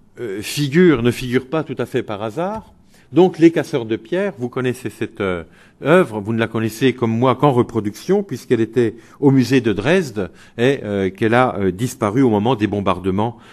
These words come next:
de Dresde de, euh, la fin de la Seconde Guerre, euh, mondiale.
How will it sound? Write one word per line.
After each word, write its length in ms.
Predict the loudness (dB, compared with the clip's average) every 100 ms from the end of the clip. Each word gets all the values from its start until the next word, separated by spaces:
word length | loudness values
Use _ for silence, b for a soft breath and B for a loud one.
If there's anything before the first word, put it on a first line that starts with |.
| b 0
de 80 | 0
Dresde 720 | 2 0 0 0 -4 -4 -2
de, 240 | 2 2
euh, 380 | 0 -2 -2 -2
la 140 | -2 -2
fin 260 | -2 -2
de 80 | 0
la 80 | -4
Seconde 340 | -2 -2 -2
Guerre, 240 | 0 -2 -2 b b
euh, 80 | -4
mondiale. 480 | -2 -4 -4 -6 -8